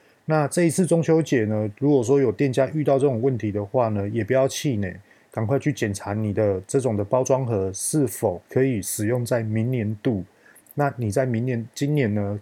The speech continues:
赶快去计算一下你的出货量，赶快去评估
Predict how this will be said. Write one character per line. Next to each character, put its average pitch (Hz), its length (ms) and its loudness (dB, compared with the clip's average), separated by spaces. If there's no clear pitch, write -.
赶 104 160 -6
快 127 160 0
去 120 460 -4
计 135 220 -2
算 120 200 -2
一 110 60 -4
下 120 180 0
你 95 140 -6
的 95 80 -4
出 120 240 -4
货 123 200 2
量， 107 260 -2
赶 101 160 -6
快 117 140 -4
去 104 140 -6
评 113 280 -6
估 135 320 0